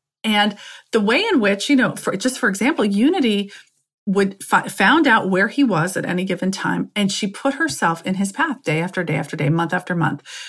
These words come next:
She, she knew where he had lunch when he was in Munich. She was there every single day. And that today, if that happened with a political figure, that person would be,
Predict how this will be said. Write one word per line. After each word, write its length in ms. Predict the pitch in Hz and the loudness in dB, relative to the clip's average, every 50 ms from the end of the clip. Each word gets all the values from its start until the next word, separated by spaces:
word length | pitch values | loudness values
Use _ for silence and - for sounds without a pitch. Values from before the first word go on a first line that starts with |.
| - - _ | -18 -18 _
She, 240 | - - - - - | -12 -10 -8 -8 -6
she 240 | - - - 196 | -6 -4 -2 0
knew 160 | 185 180 170 180 | 0 2 2 2
where 80 | 185 | 0
he 120 | 185 185 202 | 0 0 0
had 140 | 180 180 | 0 0
lunch 300 | 185 233 320 381 359 - | 0 0 0 0 0 0
when 100 | - 247 | 0 2
he 80 | 226 240 | 2 2
was 140 | 220 220 233 | 2 2 2
in 80 | 226 | 2
Munich. 300 | 233 254 277 285 285 285 - - - - | 4 6 6 4 4 2 -2 -8 -14 -12
She 140 | - - 196 | -6 -4 -2
was 120 | 185 175 | 0 2
there 160 | - 170 165 | 2 2 2
every 180 | 165 165 165 165 | 2 0 -2 -6
single 280 | - - 165 160 156 160 | -6 -6 -4 -4 -2 -2
day. 220 | - - - - - _ _ - - - - - - - _ _ _ _ | -2 -4 -6 -8 -12 _ _ -18 -16 -14 -14 -14 -16 -20 _ _ _ _
And 280 | 247 233 214 220 - - | 0 2 2 2 0 0
that 380 | - 185 180 208 226 277 - - - _ _ _ _ _ _ _ _ | -2 0 2 4 4 4 2 0 -6 _ _ _ _ _ _ _ _
today, 520 | - 254 226 185 - 160 170 202 277 359 440 508 523 - - _ _ _ | 0 0 2 2 2 2 2 2 2 2 2 0 -2 -4 -12 _ _ _
if 180 | 285 277 - | 0 0 2
that 220 | 254 233 285 370 - | 4 4 4 4 4
happened 400 | - - 302 349 453 - 440 403 | 2 4 4 4 2 0 -2 -2
with 100 | 330 247 | -2 -2
a 60 | 247 | -2
political 420 | - 220 196 190 233 285 311 330 | -2 -2 0 0 0 0 -2 -2
figure, 320 | 320 - 349 311 320 370 370 | -2 -2 -4 -2 0 0 2
that 160 | 349 320 320 | 2 0 2
person 360 | - 403 415 415 - 427 359 | 2 0 0 2 0 0 2
would 120 | 311 277 - | 2 2 2
be, 380 | 214 185 180 160 - - _ | 0 0 0 -2 -4 -6 _